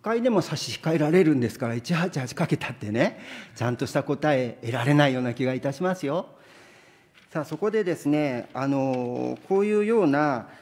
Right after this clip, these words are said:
その、売買になってしまったときには、今回の法案ではなくて、消費者契約法の方に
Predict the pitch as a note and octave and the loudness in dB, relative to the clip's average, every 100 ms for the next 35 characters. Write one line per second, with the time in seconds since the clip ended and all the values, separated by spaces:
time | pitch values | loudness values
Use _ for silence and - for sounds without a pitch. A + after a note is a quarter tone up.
0 | - - B2+ B2 A#2 G#2 G#2 - - - | -20 -10 -4 -2 0 -2 -4 -8 -18 -20
1 | - - _ _ - _ _ - G#3+ B3 | -20 -20 _ _ -20 _ _ 2 4 4
2 | F#3 B2 F#2 - _ _ - B2+ D3+ F3+ | 2 0 -6 -16 _ _ -6 0 0 0
3 | D3+ B2 B2 B2 B2+ C#3+ C3 A2 G#2 C3 | -2 -4 -6 -4 -8 -8 -8 -8 -6 -6
4 | B2+ G2+ - F#3+ D#3 B2+ A#2+ D#3+ E3+ D#3+ | -6 -6 -2 0 0 -2 -2 -2 -2 -2
5 | D#3+ D#3+ B2 C3+ - - C3+ B2 G2 - | -2 -4 -4 -6 -10 -6 -4 -4 -6 -2
6 | F3+ E3+ F3 D#3+ E3+ D#3+ D#3+ C#3+ D#3+ D#3 | 0 0 0 0 2 2 0 0 2 4
7 | C#3+ F3 C3+ A2 A2 | 4 2 2 2 -2